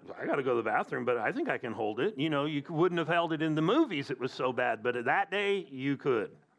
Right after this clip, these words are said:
Right? But notice, "And by the fear of the Lord, one departs from evil." In other words, if this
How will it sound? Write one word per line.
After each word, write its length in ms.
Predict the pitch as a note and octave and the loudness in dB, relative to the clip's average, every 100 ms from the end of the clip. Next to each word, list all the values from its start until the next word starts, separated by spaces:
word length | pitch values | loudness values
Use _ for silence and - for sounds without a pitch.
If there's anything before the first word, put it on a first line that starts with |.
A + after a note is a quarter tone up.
| _ - - _ _ _ _ _ _ _ - _ - _ _ _ | _ -20 -20 _ _ _ _ _ _ _ -20 _ -20 _ _ _
Right? 460 | - B2+ C#3 F#3 F#3+ - _ _ _ _ _ _ _ C3+ | -2 0 2 0 -4 -10 _ _ _ _ _ _ _ 0
But 200 | F3 D#3+ | 0 2
notice, 440 | A3+ B3+ F3 - - - | 2 2 0 -4 -18 -4
"And 320 | F3 F3 E3 | -2 0 2
by 300 | F3+ G#3 A3+ | 2 4 2
the 220 | E3+ D#3+ | 0 -2
fear 500 | D3+ - G#3 A3 A#3+ | -2 -6 -2 2 4
of 160 | A3+ D#3+ | 2 2
the 80 | F3 | 2
Lord, 760 | E3 F3+ G#3+ G3+ E3+ D#3+ D3 | 4 6 6 6 6 2 0
one 600 | C#3 C3 F3 G3 G3 F#3+ | -4 2 2 4 2 0
departs 840 | E3 D#3+ - - F#3 F#3+ F#3+ - | -2 -4 -4 2 4 4 0 -8
from 280 | - D#3 D3 | -4 0 2
evil." 580 | D#3+ E3 C#3 C#3 E2+ - | 2 2 2 0 -2 -2
In 80 | F#3 | 0
other 220 | A#3 G#3+ | 4 4
words, 260 | G#3 G3 - - - - | 4 2 -2 -20 -18 -2
if 260 | E3+ E3+ | 0 0
this 400 | D3 F#3 C4 - | 0 2 2 -2